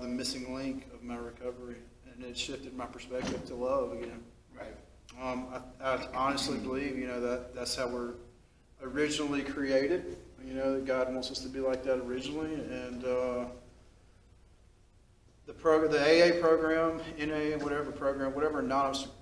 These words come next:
Speaker 1: program you're in, Celebrate Recovery, all that meditation, Dharma recovery, all that has helped me, uh, shift my perspective back to, uh, love.
Speaker 2: Right.
Speaker 1: And, um,
Speaker 2: So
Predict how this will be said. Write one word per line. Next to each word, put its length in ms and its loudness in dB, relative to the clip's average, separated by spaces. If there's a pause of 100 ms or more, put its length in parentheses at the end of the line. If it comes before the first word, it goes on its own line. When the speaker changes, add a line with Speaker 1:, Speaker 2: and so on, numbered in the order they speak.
(160)
Speaker 1:
program 400 0
you're 160 -2
in, 260 0
Celebrate 480 -2
Recovery, 540 -2
all 300 4
that 320 0 (320)
meditation, 760 -4
Dharma 280 0
recovery, 500 2
all 280 2
that 120 2
has 160 -4
helped 260 -2
me, 380 -4 (140)
uh, 340 -10 (160)
shift 360 -14
my 120 -8
perspective 720 -10
back 180 -12 (240)
to, 340 -16
uh, 1700 -20
love. 280 0 (240)
Speaker 2:
Right. 100 0 (160)
Speaker 1:
And, 240 -8
um, 300 -8 (160)
Speaker 2:
So 180 -8